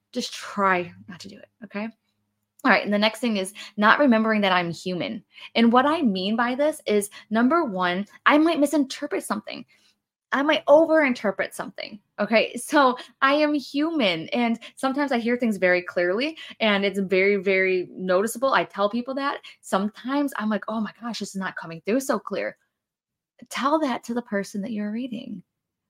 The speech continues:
You know, literally just tell them. They're going to understand, and you can just be like, "Hey, it's not really, not really coming to me, or I'm not getting anything." That's okay. You're human. <laughs> You are human. If this was an exact science,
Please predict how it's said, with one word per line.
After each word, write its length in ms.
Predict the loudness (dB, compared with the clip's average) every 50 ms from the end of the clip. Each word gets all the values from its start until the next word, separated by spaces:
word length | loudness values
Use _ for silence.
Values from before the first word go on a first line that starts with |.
| _ _ _
You 220 | 4 6 8 10 10
know, 140 | 10 10
literally 440 | 8 8 8 8 8 8 6 4 4 2
just 300 | 2 0 -2 -4 -8 -4
tell 260 | 2 6 6 6 8
them. 240 | 8 6 6 6 6
They're 100 | 4 6
going 260 | 8 8 6 8 6
to 100 | 6 4
understand, 800 | 6 4 2 0 0 -2 -2 0 0 2 0 0 0 -2 -4 -6 -10 -16 -18 -6 0
and 140 | 2 2
you 120 | 2 2 2
can 140 | 2 0 0
just 200 | 0 -2 -2 -4
be 140 | -4 0 2
like, 200 | 4 2 2 2
"Hey, 440 | -2 -2 0 0 0 0 -2 -4 -10 -18 _ _ _
it's 200 | -10 -10 -8 -4 -2
not 280 | -2 0 0 -2 -2
really, 460 | -2 -2 0 0 0 0 -2 -2 -4 -6 _ _ _ _ _ _ -4
not 140 | -2 0 0
really 140 | 0 0
coming 180 | 0 0 0 0
to 60 | 0
me, 120 | 0 -2 2 2
or 40 | 4
I'm 100 | 4 4
not 180 | 2 0 0 -2
getting 220 | -2 -2 -2 -2
anything." 420 | -2 -4 -6 -8 -10 -12 -12 -14 -16 _ _ _ _ _ _ _ _ _ -20 _ _ _ _ _ _ _ _
That's 180 | 0 0 4 4
okay. 540 | 4 4 4 0 -2 -2 -2 -4 -6 -8 -12 _ _ _ _ _ _ _ _ -2
You're 220 | 2 4 4 4
human. 680 | 4 4 2 2 4 4 4 4 6 6 4 4 4 0 -6 -14 -20
<laughs> 120 | -10 -2
You 260 | 2 2 4 4 6 8
are 160 | 8 8 6
human. 420 | 6 2 0 0 0 0 -2 -2 -4 -10 -2 6 6
If 160 | 6 6 6
this 180 | 2 0 2
was 180 | 2 2 2 2
an 160 | 0 0 2 2
exact 640 | 2 2 2 0 -2 -2 -2 -4 -4 -6 -10 -18
science, 680 | -18 -10 -4 -4 -2 -2 -2 -2 -2 -2 -2 -4 -8